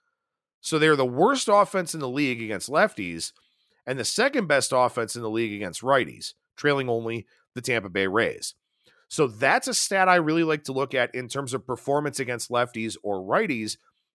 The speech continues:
because you do have you know, bench players that come in. You've got the part-time guys, the platoon guys that come in, uh, in these situations. So that's why I really like to use W R C plus for that reason,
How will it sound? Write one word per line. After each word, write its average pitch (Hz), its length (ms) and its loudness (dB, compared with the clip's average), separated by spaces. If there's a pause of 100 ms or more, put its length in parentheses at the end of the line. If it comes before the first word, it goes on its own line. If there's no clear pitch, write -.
because 160 360 0
you 170 120 -6
do 165 300 -6
have 151 500 0 (340)
you 147 40 0
know, 135 100 0
bench 127 400 0
players 95 420 0
that - 140 -6
come 104 200 -6
in. 80 160 -8
You've 101 120 -4
got 123 160 -2
the 127 80 -6
part-time 127 580 -2
guys, 90 340 -2
the 120 120 -8
platoon 214 460 -4
guys 71 380 -4 (460)
that 139 180 2
come 151 240 0
in, 117 340 -2 (280)
uh, 113 180 0
in 151 220 -2
these 131 180 -6
situations. 110 920 -4 (460)
So - 120 -4
that's 202 140 0
why 240 160 2
I 190 120 8
really 208 260 2
like 170 180 2
to 131 140 -12
use 135 260 -6
W 131 320 2
R 113 160 2
C 101 220 -4
plus 110 320 -2
for 92 180 -10
that 113 340 2
reason, 95 480 -4